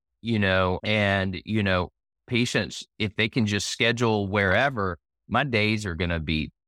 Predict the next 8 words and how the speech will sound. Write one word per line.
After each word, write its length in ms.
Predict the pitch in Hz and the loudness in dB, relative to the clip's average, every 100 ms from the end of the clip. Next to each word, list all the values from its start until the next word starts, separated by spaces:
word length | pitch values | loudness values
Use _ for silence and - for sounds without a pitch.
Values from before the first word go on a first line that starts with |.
| - | -20
terrible, 640 | - 117 85 53 - - _ _ _ - | -4 -2 0 -4 -10 -20 _ _ _ -4
right? 500 | 90 92 101 107 - 101 | 0 2 2 -2 -4 -6
Because 300 | 101 101 92 | -4 -2 -2
I'm 140 | 95 | 0
gonna 180 | 92 95 | 0 0
get 240 | 104 135 | -2 -2
behind 640 | 127 123 104 101 101 101 98 | -2 0 0 2 0 -2 -6
because 520 | 90 95 92 87 - | -6 -2 0 0 -4